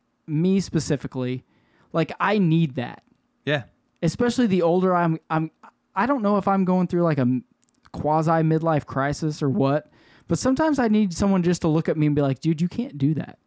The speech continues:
Speaker 2: Right.
Speaker 1: Like, the only people I know that can do that for me are, like, my brother, the therapist, and if I came to Mitch with that stuff.
Speaker 2: Right.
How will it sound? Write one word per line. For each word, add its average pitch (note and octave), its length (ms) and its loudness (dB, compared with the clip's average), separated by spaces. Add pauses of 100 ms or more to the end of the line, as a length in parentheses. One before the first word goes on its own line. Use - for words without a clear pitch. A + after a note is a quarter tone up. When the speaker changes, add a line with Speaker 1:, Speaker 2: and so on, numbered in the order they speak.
(100)
Speaker 2:
Right. C3 200 -2 (420)
Speaker 1:
Like, F#3+ 180 0
the A3 120 2
only B3+ 240 2
people B3+ 340 2
I F#3 180 2
know F3+ 200 2
that F3+ 140 0
can D#3 160 -2
do C#3+ 160 4
that D#3 260 -2
for E3 100 0
me D#3 320 2 (300)
are, D3+ 160 2
like, C#3 300 0
my C3 160 0
brother, D3+ 480 2 (1040)
the D3+ 120 0
therapist, E3 760 0 (420)
and D3 180 2
if D3 180 0
I D3+ 120 2
came D3+ 260 2
to C3+ 60 0
Mitch C3 220 -2
with A#2 120 -10
that - 180 -14
stuff. - 340 -18 (180)
Speaker 2:
Right. A2+ 200 -2